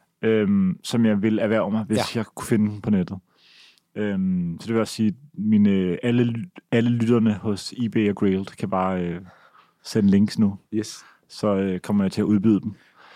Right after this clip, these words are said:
Speaker 1: Øhm, Nike A C G kan jeg ikke ud-, udtale mig om bredt som brand, men denne her løbekasket,
Speaker 2: Så lad os tage den.
Speaker 1: øhm, den, øh, den synes jeg er fed.
Speaker 2: Fedt.
Speaker 1: Og, øh, jeg kunne også godt finde på, at, øh, jeg erhverver mig en løbekasket.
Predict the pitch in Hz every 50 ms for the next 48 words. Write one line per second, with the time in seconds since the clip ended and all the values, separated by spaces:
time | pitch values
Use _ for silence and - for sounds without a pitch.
0 | - - - _ _ _ - 110 117 110 110 113 113 110 110 101 95 - - -
1 | _ _ - - - - _ _ - 120 131 135 143 147 - 165 156 139 143 139
2 | 135 160 160 151 - 156 147 143 135 147 147 151 147 - - - 147 139 139 -
3 | 156 147 127 127 120 101 82 - - - - - - 113 127 123 - - 135 131
4 | 113 - - 113 104 104 110 107 - - - 98 120 123 120 107 - 147 156 160
5 | 165 156 143 135 139 143 151 160 180 170 - 165 143 - - 123 113 120 110 110
6 | - - 110 101 98 98 - _ _ _ _ _ - 123 120 117 117 113 110 110
7 | 110 107 107 101 98 98 95 - _ _ _ _ _ _ _ _ _ _ _ _
8 | _ _ _ - 131 127 123 127 120 117 110 107 101 98 92 90 - - 135 135
9 | 117 - 135 127 - 131 113 123 120 - - _ _ _ _ _ _ _ _ _
10 | _ _ - 113 110 - _ _ _ _ _ _ - - 113 110 107 110 107 101
11 | 101 98 104 104 104 95 87 87 107 123 - - 113 104 92 - 110 - - 110
12 | 101 - 113 98 90 - - - 110 101 95 92 - 92 90 87 82 - 104 -
13 | - - - 113 104 104 101 95 101 98 - 185 190 190 - - - - - -
14 | 190 - -